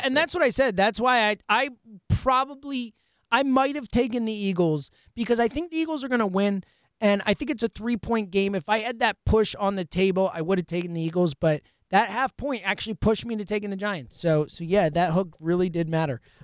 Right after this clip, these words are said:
Speaker 2: Uh, all right, I'm up first. This next one, another tough one. Tampa Bay at Carolina. Carolina, a five and a half point home favorite.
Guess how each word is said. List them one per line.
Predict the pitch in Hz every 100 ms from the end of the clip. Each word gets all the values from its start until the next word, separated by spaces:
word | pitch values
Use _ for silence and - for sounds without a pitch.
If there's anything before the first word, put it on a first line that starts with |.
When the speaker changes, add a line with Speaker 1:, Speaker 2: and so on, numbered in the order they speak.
| -
Speaker 2:
Uh, | 208 208
all | 254
right, | 240 180 -
I'm | 254 277
up | -
first. | - 247 233 -
This | 220 190
next | 202 208 175
one, | 190
another | 202 302 - -
tough | 180 160 160
one. | 151 147
Tampa | 202 302 - 220
Bay | 196 196
at | 185 196 -
Carolina. | 185 175 165 175 160
Carolina, | - - 294 262 220
a | 165
five | - 185 220 226
and | 202
a |
half | 190 -
point | 180 143
home | 170 175
favorite. | - 175 170 143 135